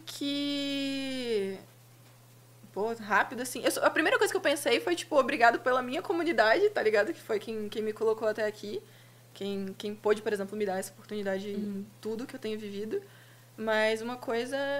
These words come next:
Speaker 1: que eu poderia dizer é que é isso, a gente ainda tem muito pra conquistar. Não só eu, mas várias mulheres, várias minas, várias pessoas que tão aí,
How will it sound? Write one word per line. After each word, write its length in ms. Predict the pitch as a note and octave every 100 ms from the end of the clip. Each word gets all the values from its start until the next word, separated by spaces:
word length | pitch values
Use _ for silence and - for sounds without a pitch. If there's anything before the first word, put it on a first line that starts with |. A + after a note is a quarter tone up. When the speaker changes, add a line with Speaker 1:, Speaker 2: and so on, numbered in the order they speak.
| D#4+ -
Speaker 1:
que 80 | -
eu 60 | C4+
poderia 340 | B3+ B3 B3+
dizer 340 | B3+ A3+ A#3+ D4
é 20 |
que 180 | - F#4
é 80 | G4+
isso, 200 | E4+ C4+
a 20 |
gente 160 | C4
ainda 140 | C4 C4
tem 100 | B3+
muito 180 | C4 -
pra 120 | C#4
conquistar. 440 | C4+ - - A3+
Não 120 | G#3+
só 160 | A3 A3
eu, 100 | G#3
mas 200 | G#3+ G#3
várias 340 | G3+ G3+ A3+ - - - -
mulheres, 440 | A3+ G#3 G#3 G3 A3
várias 260 | G3 G3+
minas, 360 | G3+ F#3+ G3+ G3+
várias 240 | G3+ G3+
pessoas 340 | A3+ A#3 G#3 G3+
que 80 | -
tão 140 | G3
aí, 260 | G3 G#3